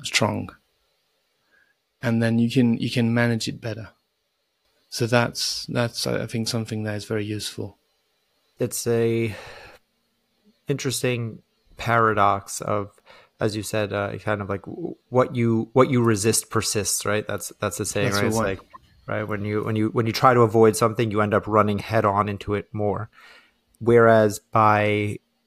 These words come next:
Speaker 2: diving deeper into it and digging underneath the actual frustration, and you find out what is actually causing it, it actually can help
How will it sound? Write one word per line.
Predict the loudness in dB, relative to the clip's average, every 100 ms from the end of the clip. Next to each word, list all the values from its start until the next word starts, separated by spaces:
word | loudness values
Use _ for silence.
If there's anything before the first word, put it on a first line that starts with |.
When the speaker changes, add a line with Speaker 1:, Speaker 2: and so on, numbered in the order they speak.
| _ -2
Speaker 2:
diving | 2 4 2 -2 0
deeper | 2 4 6 6
into | 4 0 0 0
it | 0 -2 -2
and | -2 -4 2
digging | 2 2 -2 -2
underneath | -2 0 -4 -2 -2 -2 -4 -10 _ -6
the | 2
actual | 4 2 0 -4
frustration, | -2 0 -2 -2 -2 -2 -2 -4 -4 -8 -18 -20 _
and | -6 -6
you |
find | 0 0 4
out | 2
what | 4 2 2
is | -2 0
actually | 0 0 -2 -4 -4 -6 -10
causing | -2 2 4 2 -2
it, | -4 -6 -10 _ _ _ _ _ -10
it | -4
actually | -2 -2 -2 -6 -4 -8 -12 _ _ _ _ _ _ _ _ _ _ _
can | -8 -4
help | 2 2 0